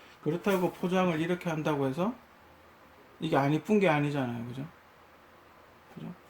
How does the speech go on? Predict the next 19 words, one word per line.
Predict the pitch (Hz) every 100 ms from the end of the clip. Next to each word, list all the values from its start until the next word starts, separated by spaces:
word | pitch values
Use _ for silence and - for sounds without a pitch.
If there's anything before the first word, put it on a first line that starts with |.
| -
안 | - 135
이쁜 | 139 196
게 | 147
아니라고, | 123 139 135 120
그죠? | 117 147 135 143 - - - - - - - - - - -
이거를 | 143 214 196
만약에 | 151 147 170 165 156 139 135 -
이걸 | 139 190 185
이쪽으로 | 190 277 254 202
옮길 | 175 165
수도 | 156 160 139
있긴 | - 151
한데, | 151 165 156 139 120 127 - - - - - - - - - - -
이걸 | 151 156 151
이쪽으로 | 147 - 190 170
옮길 | 156 143
수도 | 147 139
있긴 | 120 - 147
한데, | 151 151 160 127